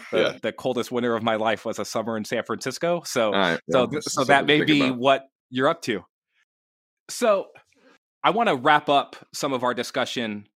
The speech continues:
Speaker 1: around the bigs because the Lakers have traditionally carried,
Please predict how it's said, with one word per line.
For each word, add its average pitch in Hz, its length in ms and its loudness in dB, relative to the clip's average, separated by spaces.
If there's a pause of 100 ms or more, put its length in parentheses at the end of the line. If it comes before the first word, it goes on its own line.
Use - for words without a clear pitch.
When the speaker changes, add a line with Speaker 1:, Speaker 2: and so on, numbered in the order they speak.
(200)
Speaker 1:
around 117 360 0
the 104 80 -6
bigs 110 680 -6 (720)
because 123 840 -2 (1400)
the 143 100 -2
Lakers 202 400 -2
have 170 100 -2
traditionally 135 520 -4
carried, 107 720 -6